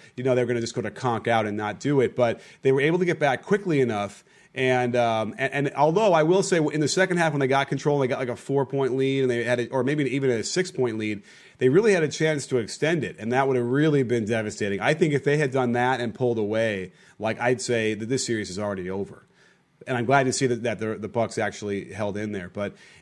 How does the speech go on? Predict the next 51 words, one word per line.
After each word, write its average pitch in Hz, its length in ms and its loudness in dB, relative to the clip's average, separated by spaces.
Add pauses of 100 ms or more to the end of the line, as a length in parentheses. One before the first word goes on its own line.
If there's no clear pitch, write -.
I 135 140 2
don't 170 160 4
know. 147 220 4
I, 113 180 -2 (120)
I - 20 0
don't 151 180 -2
know 147 140 0
if 143 100 -2
I 135 60 2
have 131 160 -2
a 117 40 -2
great 117 220 -2
feeling 127 240 0
for 110 140 -8
the 98 60 -8
Bucks, 110 340 -4
uh, 104 280 -6
at 95 180 -10
this 107 120 -8
point. 101 360 -8
You 107 100 -10
know, 98 160 -8
they've 104 160 -4
now 110 200 -2
lost 107 380 -4
three 110 160 -2
in 120 80 0
a 113 60 -6
row, 98 360 -6 (340)
going 120 260 2
back 117 200 0
into 107 140 -6
Toronto, 90 580 -8 (560)
which 113 220 -8
is 98 60 -10
a 107 80 -6
difficult 113 340 -4
place 107 200 -4
to - 60 -10
play 95 280 -8
in. 90 240 -12 (460)
Um, 95 440 -8 (180)
what 120 220 0
would 127 180 0
you, 120 220 -2
what, 113 180 -6
you 117 80 -4
think 123 140 2
they're 120 80 -4
gonna 117 120 -2
win? 117 300 -2